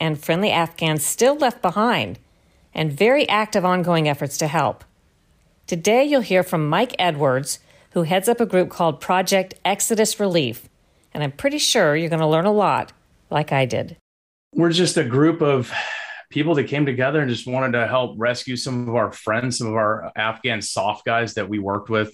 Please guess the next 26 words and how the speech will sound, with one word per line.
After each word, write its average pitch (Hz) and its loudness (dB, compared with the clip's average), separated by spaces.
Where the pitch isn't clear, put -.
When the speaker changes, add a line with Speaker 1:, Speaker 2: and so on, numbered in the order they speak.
Speaker 2:
which, 101 -8
you 107 -2
know, 92 -2
Special 107 -2
Operations 104 -2
Forces 104 -4
guys 104 -2
that 156 4
we 156 6
worked 156 2
with 147 2
overseas. 143 0
And 123 0
then, 120 0
you 120 -4
know, 120 2
as 117 -2
this 120 -2
thing - -4
went 120 2
on 117 0
longer 117 2
and 110 -2
longer 117 -2
and 107 -2
longer, 110 -2